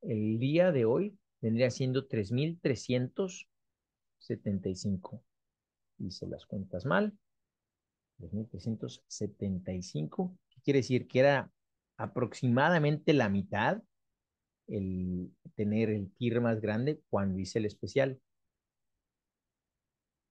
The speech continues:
Ahora, Binance Smart Chain. De todas las plataformas de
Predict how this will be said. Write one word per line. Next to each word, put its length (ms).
Ahora, 480
Binance 920
Smart 420
Chain. 440
De 140
todas 760
las 240
plataformas 1120
de 880